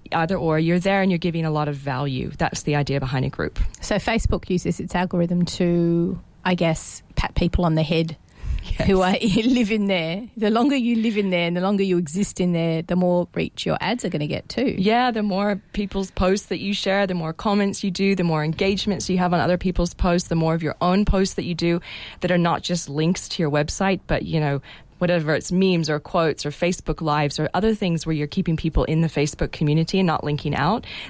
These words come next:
Speaker 1: that's all gonna be rewarded with two things.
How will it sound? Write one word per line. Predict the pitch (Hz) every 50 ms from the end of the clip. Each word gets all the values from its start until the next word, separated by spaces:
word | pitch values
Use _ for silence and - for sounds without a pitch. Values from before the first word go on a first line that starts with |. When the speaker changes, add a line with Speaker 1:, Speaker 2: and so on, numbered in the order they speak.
| - -
Speaker 1:
that's | 185 180 170 - -
all | - 160 160 147
gonna | - 160 151
be | 160 156 147
rewarded | 147 151 147 143 139 139 143 143 139 143 139 135 - - - - - - -
with | 147 143 139 143 - - - - - - - - - - -
two | - - 254 240 247
things. | - - 139 117 - 165 170 -